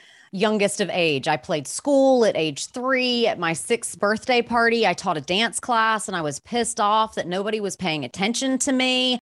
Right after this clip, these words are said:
And then I got very involved in theater, and I could act, I could sing, I could dance, I could do a, I could do a lot on stage. And so I decided, you know, I really, really think I wanna be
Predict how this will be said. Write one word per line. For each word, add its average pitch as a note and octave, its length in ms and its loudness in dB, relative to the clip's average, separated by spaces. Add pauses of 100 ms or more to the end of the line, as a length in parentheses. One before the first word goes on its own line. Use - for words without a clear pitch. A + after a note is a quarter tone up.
And A3 640 2 (200)
then C#4+ 720 4
I B3+ 100 0
got A#3+ 160 -2
very C#4 320 -4
involved A3 600 0
in G#3 680 0 (180)
theater, G#3 580 0
and G3+ 600 2 (100)
I A#3 100 0
could F3+ 280 -8 (100)
act, C#4+ 360 0
I G#3 60 -2
could E3+ 160 -10
sing, B3+ 440 -4
I F3+ 40 -6
could D3+ 200 -12
dance, A#3 460 -2
I F#3+ 40 -8
could F3+ 140 -10
do A#3+ 380 -4 (100)
a, G#3 180 2 (100)
I G#3 100 -2
could G3+ 160 -6
do B3 160 2
a - 20 4
lot F#3 480 0
on E3 180 -6
stage. C#3+ 500 -2
And F#3+ 180 -2
so B3 140 0
I A3+ 100 4
decided, B3 640 0
you G#3+ 120 -4
know, F#3+ 240 -4
I G3+ 160 -6
really, G#3+ 440 2
really F#3+ 300 0
think E3+ 180 -4
I E3 100 0
wanna D#3+ 240 0
be D3+ 400 0